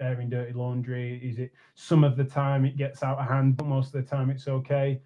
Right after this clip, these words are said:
Um, and I think that's where, um, I wanna know your thoughts. You know, is it something that you feel, "Actually, all of this should be done in private"? Do you think that there is some upside in it being done publicly? Um, do you think it gets heated more often than not? Or is it that actually it's the fringe that only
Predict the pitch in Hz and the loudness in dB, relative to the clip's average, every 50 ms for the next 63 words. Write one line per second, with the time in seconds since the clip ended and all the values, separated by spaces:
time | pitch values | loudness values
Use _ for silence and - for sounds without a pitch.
0 | _ _ _ _ _ _ - 131 131 131 127 131 131 131 131 131 131 131 131 135 | _ _ _ _ _ _ 0 2 4 6 6 6 6 6 6 6 8 8 6 4
1 | 131 - - 135 135 131 131 135 156 151 151 156 - - - 139 131 - - - | 2 -2 -4 -2 0 0 0 2 2 2 2 0 -2 -4 -6 -6 -6 -6 -10 -18
2 | - - 151 135 131 131 127 127 127 123 117 - _ _ _ _ _ _ _ - | -10 -4 -2 0 0 2 0 0 0 -2 -4 -6 _ _ _ _ _ _ _ -6
3 | 131 127 127 123 123 123 123 123 123 127 139 - _ _ _ - 135 143 143 139 | -4 -2 -2 0 -2 -2 -4 -4 -4 -8 -10 -12 _ _ _ -2 0 2 4 4
4 | 139 139 139 139 139 135 131 135 135 131 131 123 - - 160 156 139 120 - - | 6 6 6 6 6 6 6 6 6 4 4 2 0 0 0 0 0 0 -4 -8
5 | _ - - - _ _ 147 131 123 117 120 120 123 139 127 - 139 131 135 135 | _ -20 -20 -20 _ _ -8 -6 -4 -4 -4 -4 -6 -6 -4 -2 -2 0 0 0
6 | 127 131 131 127 - - 135 131 131 143 143 - - - 147 131 139 135 131 135 | 0 0 -2 -2 -4 -4 -6 -4 -4 -6 -8 -8 -8 -6 -6 -2 -2 0 2 2
7 | 131 135 135 131 - - - 143 123 135 127 135 131 135 131 131 - - 143 139 | 2 2 0 -2 -2 -4 -6 -4 -2 -2 0 2 2 2 2 2 2 0 0 0
8 | 139 135 131 139 143 139 - - _ _ _ - - 135 131 143 139 143 139 131 | 0 0 0 0 -2 -2 -6 -12 _ _ _ 0 2 2 4 4 2 0 0 -4
9 | 127 131 131 131 135 131 - - 135 135 - 135 - - - 143 139 139 139 139 | -4 -4 -2 0 0 0 2 2 4 4 4 2 -2 -4 -2 -2 0 0 2 2
10 | 131 147 139 143 135 135 135 135 131 131 135 147 139 131 143 139 - - 139 131 | 0 0 0 2 2 4 4 6 4 4 2 2 0 0 -2 -4 -4 -2 0 0
11 | 131 131 - _ _ _ _ - 127 123 123 120 131 127 135 135 131 - 139 131 | 0 0 -2 _ _ _ _ -2 0 0 2 2 0 2 2 2 2 4 2 2
12 | 147 151 139 131 - - - - - _ _ _ _ _ - 147 156 139 - 143 | 2 -2 -4 -6 -8 -10 -14 -20 -20 _ _ _ _ _ -2 0 0 2 2 4
13 | 131 127 139 135 135 135 131 135 139 131 131 127 131 135 143 147 147 151 156 147 | 4 6 6 6 6 4 2 2 2 2 4 4 4 4 4 4 4 2 0 -2
14 | 127 123 127 123 120 139 135 135 131 131 123 139 139 - - - 135 131 139 131 | -4 -4 -4 -2 -2 -4 -4 -6 -6 -6 -6 -8 -8 -10 -6 -4 -2 -2 -2 -2
15 | - - 131 - - - 139 139 147 143 135 120 131 147 156 147 143 143 143 135 | -6 -12 -16 -10 -4 -2 2 4 6 6 6 4 2 0 0 2 4 4 4 4
16 | 127 135 | 2 0